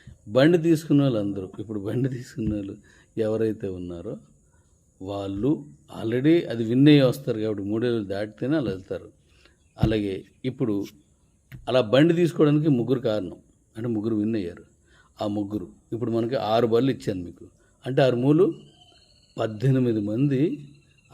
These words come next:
already మన వైజాగ్ మీటింగ్ విన్ అయిపోయారు.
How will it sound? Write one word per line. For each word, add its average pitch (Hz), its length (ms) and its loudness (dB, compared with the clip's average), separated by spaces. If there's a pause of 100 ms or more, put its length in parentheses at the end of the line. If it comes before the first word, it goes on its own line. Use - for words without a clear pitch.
(120)
already 110 460 -2 (1600)
మన 98 400 -6 (220)
వైజాగ్ 135 360 8
మీటింగ్ 123 340 0
విన్ 147 180 4
అయిపోయారు. 104 400 -4